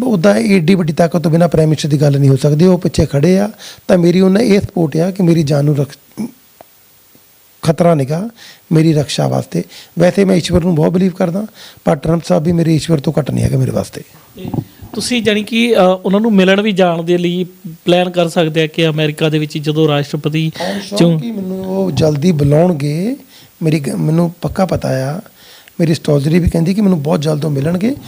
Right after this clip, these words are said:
Speaker 1: ਔਰ ਖੁਦ ਮਿਲਣਗੇ, ਜੋ ਮਦਦਾਂ ਮੇਰੀਆਂ ਬਣਦੀਆਂ। ਉਹਨਾਂ ਨੇ, ਉਹਨਾਂ ਦੇ ਕਾਰਨ ਮੈਨੂੰ ਕਿਹਾ ਵੀ ਗਿਆ ਸੀਗਾ ਕਿ "ਤੁਸੀਂ ਵੀ ਪੰਡਿਤ ਜੀ, ਇੱਕ ਦਿਨ ਜ਼ਰੂਰ ਤੁਹਾਡਾ ਵੀ ਦਿਨ ਆਊਗਾ।" ਸੋ ਬਾਕੀ ਆਊਗਾ ਮੇਰੇ ਹਿਸਾਬ ਨਾਲ, ਉਹ ਚੀਜ਼ ਨੂੰ ਇਗਨੋਰ ਨਹੀਂ ਕੀਤਾ ਜਾ ਸਕਦਾ। ਮੈਂ ਕੰਟੀਨਿਊ ਉੱਤੇ ਮਿਹਨਤ ਕਰ ਰਿਹਾ ਹਾਂ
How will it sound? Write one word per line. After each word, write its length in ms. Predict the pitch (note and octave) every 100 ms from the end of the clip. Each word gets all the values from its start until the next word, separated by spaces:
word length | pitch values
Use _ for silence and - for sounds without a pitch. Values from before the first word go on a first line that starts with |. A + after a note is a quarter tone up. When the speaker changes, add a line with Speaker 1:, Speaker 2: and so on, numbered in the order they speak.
| - -
Speaker 1:
ਔਰ 120 | D#3+
ਖੁਦ 240 | - D3
ਮਿਲਣਗੇ, 320 | D#3+ E3 F#3+ G3
ਜੋ 160 | D3+
ਮਦਦਾਂ 380 | D3+ C#3+ D3 D#3+
ਮੇਰੀਆਂ 280 | D#3 D#3+ -
ਬਣਦੀਆਂ। 440 | D3+ - F#3 G#3+ A3+ - - - -
ਉਹਨਾਂ 220 | F#3 G3+
ਨੇ, 240 | G3 G#3
ਉਹਨਾਂ 300 | C4+ B3 F#3+
ਦੇ 80 | F#3+
ਕਾਰਨ 240 | - E3+ D#3
ਮੈਨੂੰ 200 | D#3+ C#3+
ਕਿਹਾ 240 | D#3 F3
ਵੀ 100 | F#3+
ਗਿਆ 180 | E3 D3+
ਸੀਗਾ 340 | C#3 D3 A3 B3 - - - -
ਕਿ 120 | E3+
"ਤੁਸੀਂ 280 | C#3 D3+ E3
ਵੀ 60 |
ਪੰਡਿਤ 280 | E3 D3+ C#3+
ਜੀ, 120 | D3
ਇੱਕ 140 | F#3+ E3
ਦਿਨ 160 | D3+
ਜ਼ਰੂਰ 260 | D3+ D3 E3+
ਤੁਹਾਡਾ 220 | - D3
ਵੀ 100 | C#3
ਦਿਨ 180 | A#2+ C#3
ਆਊਗਾ।" 300 | C3+ C#3+ G#3 - - - - - -
ਸੋ 580 | D3+ C#3+ C3+ C3 B2+ - - -
ਬਾਕੀ 460 | C3+ C3+ - D3 D3+
ਆਊਗਾ 320 | C#3+ D#3 D3+
ਮੇਰੇ 180 | D3 C#3+
ਹਿਸਾਬ 260 | C3+ D3+
ਨਾਲ, 180 | C3+ D#3+ G3 _ - - - _ -
ਉਹ 340 | D#3+ D#3+ D#3 - -
ਚੀਜ਼ 200 | D#3 D3
ਨੂੰ 140 | D#3
ਇਗਨੋਰ 300 | C#3+ D3 D#3+
ਨਹੀਂ 100 | E3
ਕੀਤਾ 200 | C#3+ D3+
ਜਾ 100 | C#3+
ਸਕਦਾ। 220 | C#3+ D#3
ਮੈਂ 120 | E3+
ਕੰਟੀਨਿਊ 460 | D#3 - D3+ D#3 D#3
ਉੱਤੇ 300 | D3+ E3 D#3+ - - - _ D#3
ਮਿਹਨਤ 300 | D3 E3 -
ਕਰ 200 | C#3 B2+
ਰਿਹਾ 180 | C3
ਹਾਂ 240 | D#3+ F#3+